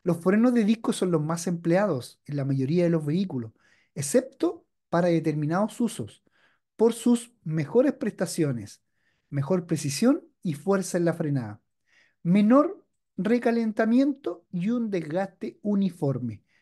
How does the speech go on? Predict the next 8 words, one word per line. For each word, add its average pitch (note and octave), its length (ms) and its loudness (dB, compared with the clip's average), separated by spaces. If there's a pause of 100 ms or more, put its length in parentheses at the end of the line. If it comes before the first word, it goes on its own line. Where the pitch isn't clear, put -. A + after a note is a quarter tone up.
Lamentablemente, G3+ 920 2
a G3 40 2
veces D#3+ 260 -2
cuando C#3+ 260 -6
están D3 300 -4
malos D3 280 -2
los C#3 140 -2
amortiguadores F3 1000 0